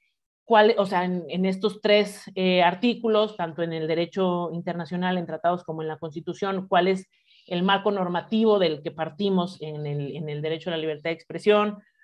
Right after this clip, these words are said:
por qué es tan importante el derecho a la libertad de expresión, por qué ha sido este derecho clásico desarrollado en, en el marco de los derechos civiles y políticos,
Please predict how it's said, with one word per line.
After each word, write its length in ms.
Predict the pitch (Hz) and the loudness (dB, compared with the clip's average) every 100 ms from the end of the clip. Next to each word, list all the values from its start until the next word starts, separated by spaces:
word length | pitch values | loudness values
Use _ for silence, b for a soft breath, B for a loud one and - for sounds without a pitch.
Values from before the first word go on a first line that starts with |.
| B | B
por 220 | - 202 196 | 0 0 6
qué 140 | 226 | 4
es 120 | 214 | 6
tan 120 | 214 | 2
importante 420 | 196 185 175 175 165 | 0 -2 -2 -4 -4
el 60 | |
derecho 280 | 160 160 180 | -2 -2 -2
a 40 | |
la 60 | 156 | -2
libertad 320 | 151 147 151 | -2 -4 -4
de 40 | 160 | -6
expresión, 580 | 160 160 156 208 208 | -6 -12 -4 -2 -2
por 160 | 190 185 | -4 -4
qué 60 | 180 | -4
ha 60 | |
sido 200 | 180 185 | -2 -2
este 200 | 180 185 | 0 0
derecho 380 | 170 165 165 190 | -2 -2 -8 -6
clásico 600 | 196 202 208 202 190 165 | 2 2 2 -4 -6 -4
desarrollado 680 | 151 156 156 156 165 170 160 | -4 -4 -6 0 0 0 -2
en, 240 | 147 143 | -8 -12
en 120 | 151 | -10
el 100 | 151 | -8
marco 260 | 165 170 175 | -6 -4 -4
de 60 | |
los 100 | 165 | -4
derechos 320 | 160 160 160 - | -4 -6 -8 -12
civiles 320 | 160 156 147 | -10 -8 -10
y 60 | |
políticos, 760 | 147 175 202 196 190 196 190 | -8 -2 -2 -4 -4 -2 -2